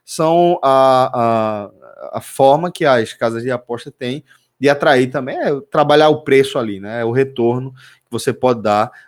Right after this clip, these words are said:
ao apostador, tá? Então, dá essa conferida que você vai entender do que eu tô falando. E a partir do nosso Hoje Tem Bet, a gente tem também o Desafio Bet Nacional,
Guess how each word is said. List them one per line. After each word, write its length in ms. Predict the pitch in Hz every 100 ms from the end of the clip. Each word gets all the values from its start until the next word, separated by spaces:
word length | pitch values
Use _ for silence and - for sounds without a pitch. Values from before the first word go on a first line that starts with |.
| -
ao 140 | 113
apostador, 680 | 123 131 131 175 139 98 87 _
tá? 120 | 113
Então, 260 | 120 156 147
dá 140 | 151
essa 180 | 190 208
conferida 420 | 202 208 165 165
que 60 | 160
você 200 | 175 170
vai 140 | 160
entender 280 | 175 180 160
do 60 | 165
que 80 |
eu 40 | 170
tô 120 | 165
falando. 460 | - 180 104 90 - _ _ -
E 80 | 190
a 80 |
partir 600 | 208 214 156 - 247 277 202
do 100 | 156
nosso 280 | 170 170 170
Hoje 140 | 139
Tem 140 | 147 123
Bet, 280 | 135 185
a 40 | 175
gente 240 | 156 160
tem 240 | - 165 190
também 500 | 175 135 127 123 123 _ _
o 100 | -
Desafio 480 | 131 175 170 - 311
Bet 260 | 247 247 240
Nacional, 720 | 202 190 160 127 113 143 -